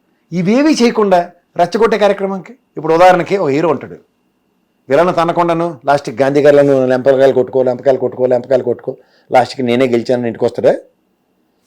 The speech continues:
అందులో ఒక ప్రజాస్వామ్యంలో ఒక నాయకుడు, వాళ్ళ వెనకాతల వాళ్ళ క్యాడర్ ఉంది, ఆ క్యాడర్ ముందు బ్యారికేడ్లు ఉంటే "సార్ అడ్డేస్తాంటారు మేము వెళ్ళలేకపోతున్నాం" అంటే నాయకుడు ధైర్య సాహసాలు చూపించకుండా ఓ దేబ్జిలా వెనక్కి వచ్చి, "నేనేం చేయలేను, మీరు కూడా వెళ్ళకండి,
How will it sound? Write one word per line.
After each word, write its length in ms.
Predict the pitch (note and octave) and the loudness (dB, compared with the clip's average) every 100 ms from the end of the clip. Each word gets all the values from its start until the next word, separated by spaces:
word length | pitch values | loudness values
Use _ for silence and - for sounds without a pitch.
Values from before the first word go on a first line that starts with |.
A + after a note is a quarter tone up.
| - | -8
అందులో 260 | A#2 D#3+ G#3 | -4 -2 -2
ఒక 140 | D3+ | -2
ప్రజాస్వామ్యంలో 680 | A2+ A#2+ D#3+ D#3+ C#3 B2 D3 | -2 0 0 -2 -4 -4 -6
ఒక 100 | C#3 | -4
నాయకుడు, 460 | A#2 A#2+ B2 A#2 B2+ - _ _ | -4 -4 -4 -4 -8 -12 _ _
వాళ్ళ 120 | - B2 | -6 -4
వెనకాతల 280 | C3+ E3 D#3 | -4 -2 -2
వాళ్ళ 100 | B2 | -2
క్యాడర్ 340 | - B2+ D3 | 0 2 2
ఉంది, 260 | B2 G#2 G#2+ - _ _ - | 0 -2 -6 -10 _ _ -8
ఆ 60 | |
క్యాడర్ 400 | B2+ C#3+ D#3 E3+ D3+ | 0 2 2 0 -4
ముందు 120 | E3 | -4
బ్యారికేడ్లు 500 | C#3 C#3+ D3+ D3+ C3+ | 2 2 2 -2 -4
ఉంటే 300 | C3 F#3+ C4 _ _ _ | -4 -6 -6 _ _ _
"సార్ 200 | D#3 D3+ | 0 2
అడ్డేస్తాంటారు 500 | C#3+ E3+ E3+ D#3+ D3+ | 2 2 0 -2 -2
మేము 120 | C#3+ | -2
వెళ్ళలేకపోతున్నాం" 580 | C#3 D3+ D#3+ D3+ D3 D3 | 0 0 0 -2 -4 -6
అంటే 200 | C#3 G3 D4 _ _ A2+ | -6 -8 -10 _ _ -6
నాయకుడు 440 | A#2+ D#3+ F3+ F3+ | -2 0 0 0
ధైర్య 260 | C3+ C#3+ D#3 | 2 2 2
సాహసాలు 500 | E3+ E3+ E3+ F3 D#3+ | 0 0 0 0 -2
చూపించకుండా 540 | D#3 D3 - A#2+ A#2 C3+ - _ _ _ _ _ _ _ _ - | -4 -4 -8 -10 -8 -10 -12 _ _ _ _ _ _ _ _ -8
ఓ 60 | C3 | 0
దేబ్జిలా 420 | C#3 D#3 E3 E3 | 2 2 4 4
వెనక్కి 260 | D3 D3 | 2 0
వచ్చి, 200 | D3+ - G3 _ _ _ _ | -6 -8 -18 _ _ _ _
"నేనేం 300 | B3+ G#3+ G3 G#3+ A#3+ | -6 -4 -4 -4 -4
చేయలేను, 340 | G#3 G#3+ F#3 _ _ A#3 | -2 -4 -6 _ _ -6
మీరు 160 | G#3 | -6
కూడా 200 | G3+ A#3 | -4 -4
వెళ్ళకండి, 440 | E3+ E3 A3 F3 | -4 -4 -6 -6